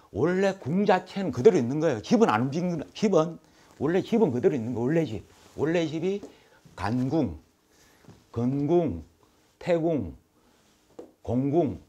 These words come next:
이궁, 손궁, 진궁, 중궁. 원래 궁은 그대로 안 변하고 그대로 있는 겁니다. 내가 이제 이사 간다 생각해, 이사. 올해는 이 집으로 이사, 제 집으로 이사. 그러니까 좋은 저택에 살다가 나쁜 데 가면 어떻다?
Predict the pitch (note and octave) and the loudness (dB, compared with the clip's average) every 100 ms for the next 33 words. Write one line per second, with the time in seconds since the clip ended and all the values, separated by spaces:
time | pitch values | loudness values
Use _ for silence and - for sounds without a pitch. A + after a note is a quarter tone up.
0 | _ A2 C3 C#3 E3+ F#2+ D#2 - _ _ | _ -4 -2 2 2 0 -6 -18 _ _
1 | - - C#3 D3 D#3 G3+ A3 A3 - _ | -14 -8 -4 -2 4 4 2 -6 -14 _
2 | _ - - - B2+ C3 C#3+ D3+ G2 D#2+ | _ -20 -20 -6 -2 0 2 2 0 -6
3 | - A2 C#3 G#2+ C3 G#3 G#3+ G3+ B3 A#3+ | -12 -6 -4 -2 4 6 6 6 6 6
4 | G3+ - A2 E3+ - G#2+ C3 F#3+ C3 E3+ | 2 -4 0 0 2 0 2 2 4 4
5 | D#3+ B2 B2+ G#2+ A2 E3+ _ _ _ - | 4 2 -2 -4 -6 -8 _ _ _ -20
6 | - - - - A2+ E3+ D3 B2 F#3 F#3+ | -20 -20 -18 -4 0 2 2 2 4 4
7 | G#3 E3+ B2+ G2 F#2+ G#2+ - C3+ C#3 A3 | 4 0 -4 -4 -2 -4 -2 -2 -2 -2
8 | B2 A#2+ F2+ F#2 F#2+ F#2 F2 C#3 D3 F#2+ | -6 -8 -8 -10 -6 -6 -4 -4 -2 -4
9 | E2 F#2+ E2+ D3+ C#3+ C3+ C3+ - - - | -6 -6 -4 -4 -2 -4 -8 -20 -20 -20
10 | - - - - - - A3 C3+ F3 F#3 | -20 -20 -8 -2 0 2 2 0 -2 0
11 | F3 C#3+ C#3 D3 A3 A#3 - _ _ - | 2 4 4 4 4 2 -6 _ _ -6
12 | A2 E3 D#3 D#3+ G#2 A2 - G#2+ | -4 2 4 4 2 -4 -4 -4